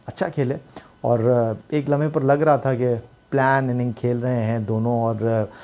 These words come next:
आ, स्कोर को आगे लेकर भी चल रहे हैं, कहीं मैच फंस भी रहा है।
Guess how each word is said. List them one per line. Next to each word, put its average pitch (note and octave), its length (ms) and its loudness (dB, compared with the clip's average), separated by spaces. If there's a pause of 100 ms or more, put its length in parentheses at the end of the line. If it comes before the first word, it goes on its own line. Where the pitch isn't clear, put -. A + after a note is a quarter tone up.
(280)
आ, A2 280 0 (580)
स्कोर C3 340 2
को A#2+ 340 2
आगे A2+ 280 0
लेकर A#2+ 320 0
भी A#2 120 -2
चल A#2 180 -2
रहे A2+ 220 -2
हैं, A2 220 -2
कहीं B2 220 0
मैच A#2+ 360 0
फंस C3+ 200 4
भी C3 140 2
रहा A#2 260 4
है। A2 240 -2